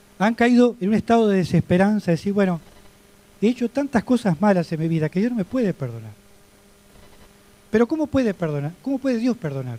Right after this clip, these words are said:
Bueno, la Biblia enseña eso. Y eso lo apreciamos en lo que Cristo hizo.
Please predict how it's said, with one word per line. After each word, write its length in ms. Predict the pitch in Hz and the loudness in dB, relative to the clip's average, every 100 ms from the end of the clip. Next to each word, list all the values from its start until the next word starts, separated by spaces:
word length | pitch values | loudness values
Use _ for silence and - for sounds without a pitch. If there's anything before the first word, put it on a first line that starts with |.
| 143 | -6
Bueno, 100 | 180 | -2
la 80 | 180 | 0
Biblia 160 | 208 | 0
enseña 400 | 196 175 202 175 | -4 -4 -6 -4
eso. 140 | 175 - _ _ _ _ _ - - - - - - _ _ _ _ _ _ _ _ _ - - - _ _ _ _ _ _ _ _ _ - | -8 -12 _ _ _ _ _ -20 -20 -20 -20 -20 -20 _ _ _ _ _ _ _ _ _ -20 -20 -20 _ _ _ _ _ _ _ _ _ 2
Y 140 | 180 | 2
eso 300 | 214 220 202 - - - - | 2 0 -4 -6 -20 -20 -2
lo 100 | 165 | 0
apreciamos 680 | 170 170 - 196 196 170 - | 0 -2 0 0 2 -2 -2
en 120 | 160 | 0
lo 100 | 160 | 0
que 120 | 151 | 0
Cristo 380 | 143 185 - 190 | 0 -2 2 2
hizo. 240 | 185 - | 2 -2